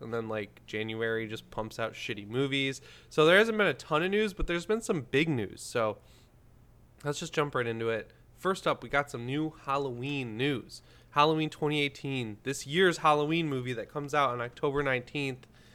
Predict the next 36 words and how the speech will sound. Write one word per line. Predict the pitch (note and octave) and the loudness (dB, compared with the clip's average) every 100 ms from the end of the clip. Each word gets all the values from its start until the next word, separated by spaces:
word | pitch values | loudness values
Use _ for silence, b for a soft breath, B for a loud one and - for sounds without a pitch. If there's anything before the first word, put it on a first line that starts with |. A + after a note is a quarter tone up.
| b | b
We | C3+ | 2
got | G3+ G3+ | 2 4
some | F#3 | 0
new | F3 | -2
cast | - F3+ E3 D#3+ | 2 4 4 2
members. | C3 B2 A2+ G#2+ A2+ - - b b b b b | -2 -2 0 -2 -2 -8 -20 b b b b b
Uh, | B2+ B2 A#2+ A#2+ - | 0 2 2 -2 2
some | G3+ D4+ | 8 8
of | C4 | 8
it's | A3+ | 4
good, | - D#3+ D#3 | 6 6 6
some | - D3+ | 4 -2
of | D3 | 0
it's | C#3 C3 | -2 0
whatever. | B2 A#2+ A#2 A#2 A#2 - - - - - | 0 2 2 2 0 -2 -18 -20 -20 -8
So | C#3 | -6
we'll | C#3 | -4
start | F3 F3 | 2 6
out | E3 C3+ | 6 4
with | B2+ | 0
the | B2 | 0
big | C#3 C3 | 2 2
heavy | C#3 B2+ | 0 -4
hitter. | B2 B2+ A#2+ A2+ b b b b b - - | -2 2 2 2 b b b b b -20 -10
Nick | D#3 D#3 G#3+ - | -2 2 2 0
Castle | - E3 E3 - C#3 B2 - | 2 4 4 2 0 0 -2
is | C3+ B2+ | -6 -6
the | C3 | 0
guy | C3+ C3+ C#3+ | 4 4 4
who | C#3+ C3 | 0 -6
played | - B2+ B2 C#3 D3+ C#3+ | -4 0 2 2 -2 -4
Michael | C#3 D3+ D3+ D#3+ D#3 | -2 0 2 4 4
in | - B2+ C#3 | 2 -2 -2
the | |
first | C#3 - - - C#3+ | -4 -6 -8 -8 -4
movie, | D3 D#3 F3+ F#3+ | -2 0 -2 -2